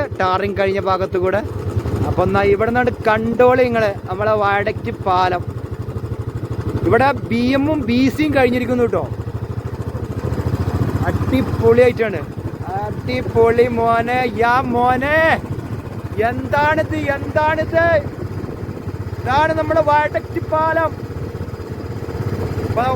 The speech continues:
ഒരു ഭാഗത്താണ് ടാറിങ് കഴിഞ്ഞിരിക്കുന്നത് കേട്ടോ. ഇത് എത്രത്തോളം ഉണ്ട് നമുക്ക്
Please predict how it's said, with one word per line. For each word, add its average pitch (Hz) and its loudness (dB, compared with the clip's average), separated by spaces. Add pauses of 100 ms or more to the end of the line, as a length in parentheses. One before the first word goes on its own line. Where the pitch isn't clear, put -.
ഒരു 302 0
ഭാഗത്താണ് 294 0 (160)
ടാറിങ് 285 -4
കഴിഞ്ഞിരിക്കുന്നത് 277 -4
കേട്ടോ. 214 -2 (200)
ഇത് 214 -4
എത്രത്തോളം 294 2
ഉണ്ട് 285 4 (140)
നമുക്ക് 294 -2